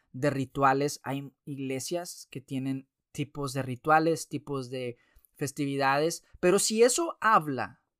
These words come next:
a sus vidas y a sus corazones y los mantiene dentro de una cultura que está enfocada en darle honra a Dios,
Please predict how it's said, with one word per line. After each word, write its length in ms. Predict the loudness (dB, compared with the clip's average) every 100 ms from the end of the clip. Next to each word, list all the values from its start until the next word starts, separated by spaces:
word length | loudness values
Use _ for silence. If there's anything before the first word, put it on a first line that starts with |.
| _ _ -8
a 120 | -6
sus 260 | -4 -6 -4
vidas 520 | -2 -2 -4 -10 -16
y 100 | -8
a 60 | -8
sus 180 | -8 -10
corazones 720 | -6 -4 -2 -2 -2 -4 -6 -4
y 80 |
los 260 | 0 2 0
mantiene 600 | -2 -4 -6 -4 -2 -2
dentro 320 | -4 -4 -4
de 80 | -2
una 220 | -2 -4
cultura 760 | -4 -6 -6 -4 -2 0 -2 -6 _ _ _ _ _
que 100 | 0
está 240 | 0 2 2
enfocada 880 | 2 -2 -4 -2 0 0 0 -6 -16 _ _ _ -4
en 220 | -2 0
darle 340 | 2 2 2 2
honra 480 | 0 -2 -4 -4 -4
a 40 |
Dios, 500 | 2 6 6 2 -10